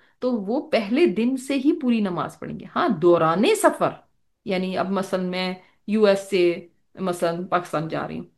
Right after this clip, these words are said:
तो दौराने सफ़र मेरा कतर में या दुबई में या टर्की में मेरा ट्रांजिट है और या जहाज़ में, वो मैं फिर कसर पढ़ूंगी। लेकिन जब मैं वहाँ पहुँच जाऊंगी, अब मैं महीने के लिए आई हूँ या बीस दिन के लिए आई हूँ,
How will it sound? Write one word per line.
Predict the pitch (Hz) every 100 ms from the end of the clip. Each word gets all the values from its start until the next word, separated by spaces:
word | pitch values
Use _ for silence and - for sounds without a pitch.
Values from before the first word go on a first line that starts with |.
| -
तो |
दौराने | 190 196 190 185 226 359
सफ़र | 247 - 185 175 -
मेरा | 180 175 175 180 175 180 180
कतर | 196 190 180
में | 180 175
या | 175 185
दुबई | 180 180 185 185
में | 165
या | 170
टर्की | 220 190 - 196
में | 175
मेरा | 175 180 180
ट्रांजिट | 175 156 175 233 -
है | - - _ _ -
और | 185 175
या | 180 175
जहाज़ | 170 185 180 170 185
में, | 175 156 240 -
वो | 196
मैं | 226 226
फिर | 269
कसर | 302 330 320
पढ़ूंगी। | 320 226 208 208 - _ _
लेकिन | 226 302 349 392
जब | 311 311
मैं | 320
वहाँ | 240 262 311
पहुँच | 330 320
जाऊंगी, | 294 262 247
अब | 277
मैं | 269
महीने | 247 233 233 233 247
के | 277
लिए | 269
आई | 240 214 220
हूँ | 226
या | 233
बीस | 214 247
दिन | 220 247 247
के | 233
लिए | 226
आई | 202
हूँ, | 202